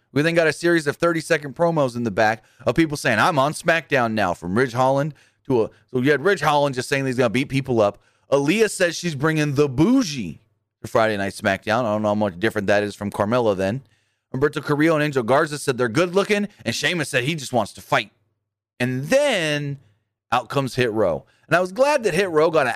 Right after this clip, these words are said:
actual, like, deal here and not just one of these thirty-second whatevers. But their promo was not good.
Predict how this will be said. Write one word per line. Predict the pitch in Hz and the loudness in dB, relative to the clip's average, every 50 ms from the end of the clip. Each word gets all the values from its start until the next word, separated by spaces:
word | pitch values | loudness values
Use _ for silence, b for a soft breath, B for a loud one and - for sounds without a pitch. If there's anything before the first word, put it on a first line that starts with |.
| - - | -4 -4
actual, | 104 110 123 - - - - 147 135 131 127 120 | -4 -4 -4 -6 -10 -12 -6 -2 0 2 2 2
like, | 110 98 85 - - - - _ _ _ _ _ _ _ _ _ _ _ _ _ _ _ _ _ _ _ | 2 0 -2 -4 -6 -14 -20 _ _ _ _ _ _ _ _ _ _ _ _ _ _ _ _ _ _ _
deal | - 123 127 135 139 151 | 0 2 4 4 4 2
here | 147 160 156 160 175 180 b b b b b | 2 2 2 0 0 -2 b b b b b
and | 151 165 | 0 2
not | 170 165 160 | 2 0 0
just | - 170 156 - 143 | 0 -4 -4 -2 -2
one | 156 151 | -2 0
of | 143 | 0
these | 135 123 113 | -2 -4 -4
thirty-second | - - 151 147 131 123 110 - - 123 113 - 117 95 | -2 0 2 2 2 -2 -2 -2 -2 -2 -2 -4 -6 -4
whatevers. | 98 98 101 117 123 98 76 60 - - _ _ _ _ _ _ _ _ _ _ _ - | 0 2 2 2 2 0 -4 -10 -14 -18 _ _ _ _ _ _ _ _ _ _ _ 0
But | 226 226 202 165 139 131 127 123 - - _ _ _ _ _ _ _ _ _ _ _ _ _ _ _ _ _ _ _ _ _ _ - | 2 2 4 2 2 2 2 0 -2 -6 _ _ _ _ _ _ _ _ _ _ _ _ _ _ _ _ _ _ _ _ _ _ -2
their | 139 139 | -2 0
promo | 139 180 196 208 196 175 151 135 | 2 2 2 2 4 2 2 2
was | 117 110 101 87 | 2 0 -2 -2
not | 95 113 107 98 87 | 0 0 0 0 -2
good. | - - 95 80 64 50 - | -4 -4 -4 -4 -4 -6 -10